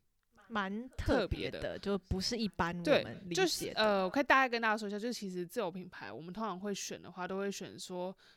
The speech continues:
Speaker 2: 呃，大家品-，品牌敏感度比较低的，我们就会选，就是去做开发这样的自有品牌嘛。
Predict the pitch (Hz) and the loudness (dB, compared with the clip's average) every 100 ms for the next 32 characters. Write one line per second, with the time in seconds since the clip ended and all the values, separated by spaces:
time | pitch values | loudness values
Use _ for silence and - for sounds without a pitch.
0 | _ _ - 180 180 - 196 214 - 190 | _ _ -6 -6 -6 -6 -4 -4 -2 -2
1 | 196 - - 226 175 - 180 185 196 233 | -2 -8 0 0 2 0 0 0 -2 -2
2 | 160 180 202 - 170 - 185 175 160 - | -2 -2 -4 -2 -6 -6 -10 -8 -10 -12
3 | _ _ _ 185 185 175 196 196 214 196 | _ _ _ -6 -4 -4 -4 -2 -2 -2
4 | - - 202 - - - - 196 185 190 | -6 -8 -8 -10 -12 -20 -8 -4 -4 -4
5 | 202 - 202 - 185 175 175 170 180 185 | -6 -4 -6 -6 -8 -8 -8 -10 -10 -10
6 | 170 147 - 117 113 185 190 - - | -8 -8 -6 -8 -8 -14 -14 -14 -16